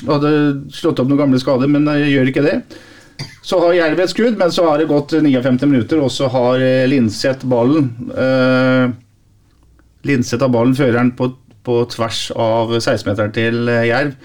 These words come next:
Og det er en detalj som er helt avgjørende, hvis dere husker løpet til, eh, Tobias Heinz,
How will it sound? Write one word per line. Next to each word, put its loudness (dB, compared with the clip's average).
Og 0
det 2
er 0
en 2
detalj 0
som 0
er 0
helt 0
avgjørende, 2
hvis -2
dere 2
husker -2
løpet -2
til, 2
eh, 2
Tobias 0
Heinz, -2